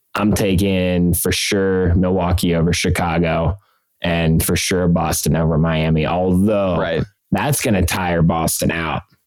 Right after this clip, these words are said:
Speaker 1: That's not gonna just be a walkthrough. Even if it's a five-game series,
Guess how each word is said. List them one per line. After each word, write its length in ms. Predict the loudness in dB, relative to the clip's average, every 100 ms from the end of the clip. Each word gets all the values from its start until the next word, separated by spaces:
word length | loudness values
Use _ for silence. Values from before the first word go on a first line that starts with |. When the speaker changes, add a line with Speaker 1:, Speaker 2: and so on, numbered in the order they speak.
| _
Speaker 1:
That's 260 | -2 -2 -2
not 160 | -2
gonna 180 | 0 2
just 280 | 2 0 0
be 540 | 0 2 2 2 2 0
a 80 | 0
walkthrough. 640 | 2 0 -2 -2 0 0 2
Even 320 | 2 2 0
if 220 | 0 0
it's 160 | 0 -2
a 60 |
five-game 680 | -2 -4 -2 0 2 2 0
series, 720 | -2 -2 0 2 0 -2 -4